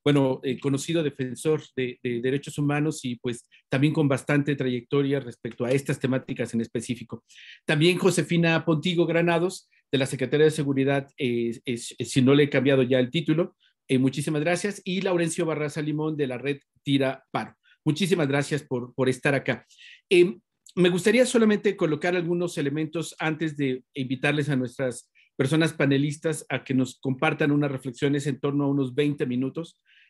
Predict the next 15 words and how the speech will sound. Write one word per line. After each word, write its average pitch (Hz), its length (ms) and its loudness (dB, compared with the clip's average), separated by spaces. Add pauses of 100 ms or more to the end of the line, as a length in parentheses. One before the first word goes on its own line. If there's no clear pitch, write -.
(120)
y 131 160 -2
agradeceré 127 460 0
también 135 420 0
el 117 260 -4
que 113 120 -10
puedan 139 340 0
ponerse 127 340 -4
su 117 280 -4
reloj 127 380 0
ahí 131 160 -2
para 117 280 -8 (320)
mirar 139 260 2
el 151 120 0
tiempo. 180 400 0 (360)
Eh, 165 380 2